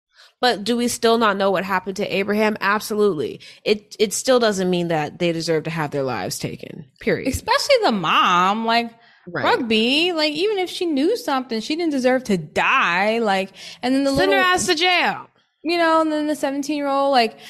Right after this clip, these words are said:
Speaker 2: and then the, the, the guy that you quote unquote thought was gay, Mahari, he
Speaker 1: Mm-hmm.
Speaker 2: was able to get
Speaker 1: Mm-hmm.
Speaker 2: away, thank God. But it's like,
Speaker 1: Right.
Speaker 2: I just feel like he was doing things in more of a blind rage than actually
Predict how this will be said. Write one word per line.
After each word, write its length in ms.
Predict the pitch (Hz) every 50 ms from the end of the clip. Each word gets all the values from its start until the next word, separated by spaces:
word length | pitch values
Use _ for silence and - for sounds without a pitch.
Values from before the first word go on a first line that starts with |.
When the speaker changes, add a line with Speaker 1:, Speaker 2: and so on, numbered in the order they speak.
| - - -
Speaker 2:
and 140 | - 240 262
then 140 | 269 277 269
the, 80 | 262
the, 720 | 233 214 214 - - - - 202 226 226 226 214 208 202 180
the 100 | 214 202
guy 220 | 208 214 220 226
that 200 | 226 220 220 -
you 60 | 240 214
quote 320 | - - 233 226 226 233
unquote 1000 | 233 214 214 214 208 - - 240 233 240 233 220 208 196 - - - - - - _ _ -
thought 400 | - 208 226 240 233 - - -
was 200 | 208 202 185 170
gay, 360 | - - 196 208 226 233 214
Mahari, 720 | 196 196 185 190 180 190 214 220 247 269 247 214 - 277 277
he 140 | 165 160 254
Speaker 1:
Mm-hmm. 80 | 269 269
Speaker 2:
was 120 | 254 180
able 280 | - 190 190 190 190 175
to 120 | 165 175
get 120 | 165 180 175 175
Speaker 1:
Mm-hmm. 20 |
Speaker 2:
away, 220 | 170 175 180 180 185
thank 440 | - - - 202 185 180 - 180 -
God. 440 | 180 170 170 170 175 185 196 202
But 100 | - 208
it's 160 | 202 202 - -
like, 320 | 214 202 196 196 - - - -
Speaker 1:
Right. 300 | - - 78 - - - - - _ _ - -
Speaker 2:
I 100 | 220 240
just 260 | 247 285 311 - -
feel 140 | - 320 320
like 180 | 302 285 285 285
he 160 | - 269 247
was 200 | 233 233 208 -
doing 400 | - - 208 208 220 226 226 220
things 340 | 226 226 220 220 220 214 -
in 180 | - 196 202
more 340 | 202 196 196 202 202 202 196
of 280 | - - 190 190 185 180 -
a 200 | - 196 190 185
blind 640 | 180 175 190 190 190 180 180 175 185 190 185 175
rage 640 | 180 170 175 175 175 185 220 240 262 269 262 - -
than 160 | - 202 202 196 -
actually 300 | 180 180 185 185 196 196